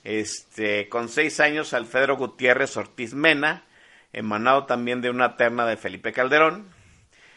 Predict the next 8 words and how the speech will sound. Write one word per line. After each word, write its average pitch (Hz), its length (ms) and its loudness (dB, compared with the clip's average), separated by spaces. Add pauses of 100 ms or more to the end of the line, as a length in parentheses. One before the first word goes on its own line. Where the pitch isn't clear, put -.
(140)
O, 127 240 -4
con 117 300 -6
seis 139 240 2
años 151 240 0
también, 151 400 2
Alberto 127 500 0
Pérez 135 220 0
Dayán, 165 560 2